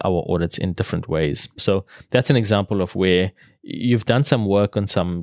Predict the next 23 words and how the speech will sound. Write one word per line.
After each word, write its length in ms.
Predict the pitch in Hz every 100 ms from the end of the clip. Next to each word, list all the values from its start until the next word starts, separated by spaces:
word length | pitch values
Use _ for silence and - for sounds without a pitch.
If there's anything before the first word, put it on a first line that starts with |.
| -
data, 580 | 120 131 123 117 113 -
you've 420 | 104 101 101 98
learned 540 | 104 107 107 - - - -
a 120 | 98
lot 260 | 101 110
about 400 | 110 101 101 120
it, 300 | 139 139 - - _
and 240 | 101 95
so 400 | 95 101 95 92 - - - _
you 160 | 107
want 180 | 107 107
to 120 | -
then 180 | 101 98
share 400 | 98 - 110 107
that 260 | 101 95 -
with 120 | 95 -
the 100 | - _
broader 300 | - 98 95
team 480 | 90 - 127 151 156 - _ _ _
verbally, 540 | - 101 120 131 139 - - - _
but 140 | 101
then 100 | 95
also 560 | 92 95 - 87 87